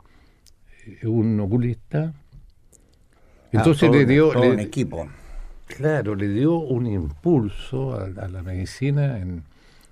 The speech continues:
Speaker 1: en la región, digamos, en, en la ciudad de Temuco, muy importante.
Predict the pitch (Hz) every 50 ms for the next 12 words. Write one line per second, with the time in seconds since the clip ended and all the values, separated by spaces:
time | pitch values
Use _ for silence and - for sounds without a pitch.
0 | _ _ - 92 90 90 92 92 87 80 85 80 - - 139 139 131 127 131 131
1 | 131 123 117 113 113 117 107 90 82 76 69 85 80 80 82 - - 95 92 104
2 | 113 117 113 104 - 92 92 104 113 117 131 123 113 95 87 95 98 98 104 127
3 | 208 254 262 220 - - - - - - 214 226 214 143 - - 92 87 87